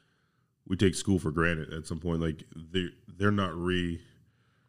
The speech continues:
reaffirming or reassuring all the time that your kid's getting this stuff because they can't. They have thirty plus students, where you as a parent could actually take some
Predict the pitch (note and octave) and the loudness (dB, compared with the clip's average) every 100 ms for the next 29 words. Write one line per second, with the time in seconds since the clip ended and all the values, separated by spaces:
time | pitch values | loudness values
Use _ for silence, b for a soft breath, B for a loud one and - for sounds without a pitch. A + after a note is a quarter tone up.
0 | _ G2 F#2+ - F#2 F2 E2 E2+ E2+ - | _ 2 4 4 2 2 0 -2 -4 -2
1 | G2 E2 D#2+ F2 E2 E2 E2 - D#2+ D#2 | 0 -2 -4 -4 -4 -4 -2 -2 -2 2
2 | F2 E2+ D#2 - E2 D#2 F2 F2+ D#2 E2 | 2 0 -6 -8 -8 -8 -4 -4 -2 -4
3 | F2+ E2 D2+ - - E2+ E2+ E2+ E2 D2+ | -2 -2 -4 -10 -8 -4 -2 -2 -2 -6
4 | - _ _ - E2+ E2 - E2 - G2+ | -16 _ _ -2 -2 -2 -6 -8 -2 0
5 | F2+ D#2 - b b b b b _ F#2+ | 0 -4 -10 b b b b b _ 2
6 | F#2+ E2+ E2+ G2+ G2 E2+ - G2+ F2 E2 | 4 4 2 4 4 2 -2 0 0 -2
7 | E2+ E2+ E2+ - F2 - | -4 -4 -6 -6 -6 -8